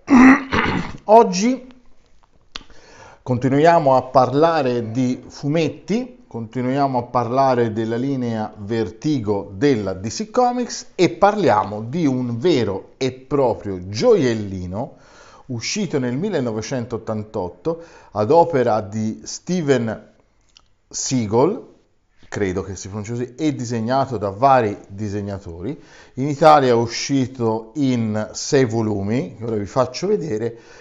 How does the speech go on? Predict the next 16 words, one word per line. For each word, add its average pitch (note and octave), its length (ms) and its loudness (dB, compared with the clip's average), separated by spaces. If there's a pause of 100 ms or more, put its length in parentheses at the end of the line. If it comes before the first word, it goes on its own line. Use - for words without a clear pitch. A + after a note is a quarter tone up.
(180)
un A3+ 240 2
gioiellino C#3 880 2
<clears throat> - 380 -8
che D#3 80 -6
ovviamente D3 560 -2
non A#2+ 280 -4
ha E3 420 0 (600)
considerato C3+ 1300 0
nessuno, C3 1300 -2 (800)
e F#3 260 2
sto - 240 0
parlando A#2 600 0
di G2+ 360 -6 (400)
House G3+ 560 0
of D#3 420 0
Secrets. - 760 -8